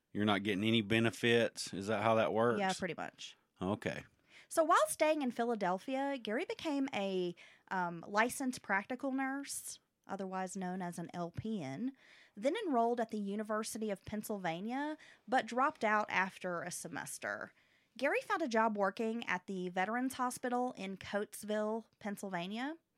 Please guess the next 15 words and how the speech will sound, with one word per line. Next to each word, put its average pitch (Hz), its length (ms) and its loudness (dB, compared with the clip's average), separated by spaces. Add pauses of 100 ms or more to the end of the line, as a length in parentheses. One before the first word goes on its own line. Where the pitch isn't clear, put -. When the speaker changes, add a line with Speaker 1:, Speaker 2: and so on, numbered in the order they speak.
(360)
Speaker 2:
He 294 120 -4
was 427 140 -2
eventually 277 520 0
let 220 320 0
go 185 320 0
because 233 260 -4
of 202 140 -6
tardiness, 262 840 -4 (280)
absenteeism, 226 1120 0 (300)
and 339 420 0 (180)
reportedly 247 720 -2
rude 240 440 0 (100)
behavior 208 580 -2
toward 185 320 -6
patients. - 720 -12